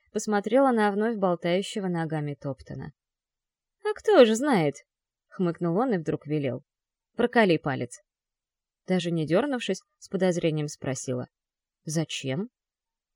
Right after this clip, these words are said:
«Чтобы Арх-Аир заговорил». Не стал скрывать дух.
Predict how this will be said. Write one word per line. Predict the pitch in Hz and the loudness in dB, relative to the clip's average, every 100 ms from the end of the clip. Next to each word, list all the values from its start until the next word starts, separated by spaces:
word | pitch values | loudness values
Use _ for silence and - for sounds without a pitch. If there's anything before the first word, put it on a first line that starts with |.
| _ _ | _ _
«Чтобы | - - 240 262 | -6 0 4 4
Арх-Аир | - 254 - - 277 240 143 147 | 4 0 0 -2 2 2 2 0
заговорил». | 156 147 139 139 92 - _ _ _ _ - | -2 -4 -4 -4 -6 -8 _ _ _ _ -2
Не | 196 | 0
стал | 180 - 190 | 0 0 -2
скрывать | 240 233 175 151 143 | 0 -2 0 0 -2
дух. | 135 - | -6 -10